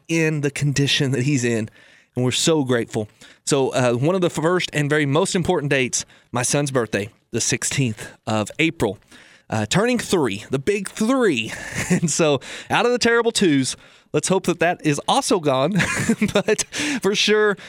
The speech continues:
turning three, and we love it. Uh, we're excited about that. So happy birthday, my man. Uh, coming up on Monday, I want you to be aware that Monday is the tax deadline. So if you haven't paid your taxes yet,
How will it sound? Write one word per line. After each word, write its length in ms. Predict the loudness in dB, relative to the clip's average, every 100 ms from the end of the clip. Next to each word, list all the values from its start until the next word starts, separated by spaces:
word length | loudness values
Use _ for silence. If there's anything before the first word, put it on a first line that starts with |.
| -6
turning 320 | -2 0 0 0
three, 320 | 2 4 2
and 100 | 2
we 120 | 2
love 260 | 2 2 0
it. 140 | -2 -12 -20 _
Uh, 200 | 0 2
we're 120 | 2
excited 380 | 0 0 0 0
about 300 | 0 0 0
that. 180 | 0 0
So 120 | -2
happy 240 | -2 0 0
birthday, 340 | 0 0 0
my 120 | 0
man. 260 | 0 0 -2 -8 -18 -10 -2
Uh, 180 | 0 0
coming 400 | 0 2 2 0
up 300 | 2 2 0 -4 0
on 300 | 2 2 2
Monday, 640 | 2 2 2 2 0 -6 -16 _ -2
I 40 |
want 200 | 0 2
you 60 | 0
to 60 | 0
be 300 | 0 0 0
aware 380 | 2 2 2 2
that 160 | -2
Monday 600 | 0 2 2 2 0 2
is 180 | 0 0
the 140 | -2 0
tax 400 | 0 -2 -4 0
deadline. 400 | 0 0 -2 -2
So 100 | 0
if 80 |
you 80 | 0
haven't 240 | 0 0 0
paid 260 | 0 2
your 100 | 0
taxes 520 | 0 -2 0 0 2
yet, 340 | 2 0 -6